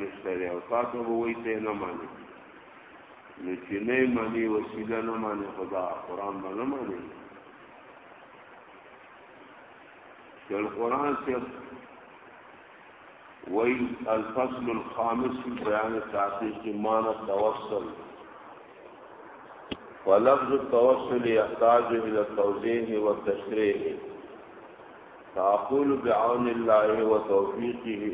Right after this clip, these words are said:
اعلم أن التوسل والوسيلة لها معنيان.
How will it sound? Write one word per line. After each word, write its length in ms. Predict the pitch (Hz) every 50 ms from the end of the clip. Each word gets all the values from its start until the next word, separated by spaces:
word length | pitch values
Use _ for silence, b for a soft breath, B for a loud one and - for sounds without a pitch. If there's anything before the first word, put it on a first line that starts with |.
| 104 110 113 110
اعلم 320 | 110 104 98 95 87 85 - - - - - - - - - - - - - - - - - - - - - - - - -
أن 260 | 98 98 101 104 104
التوسل 920 | 104 98 - - - 107 110 113 120 135 135 - - - - 135 127 127 127
والوسيلة 1200 | 123 120 117 110 110 113 113 110 107 107 110 104 - - - 131 123 123 123 120 113 - - 107 104
لها 360 | 101 101 95 95 101 104 104
معنيان. 760 | 104 104 101 98 95 95 92 92 92 95 95 92 95 95 92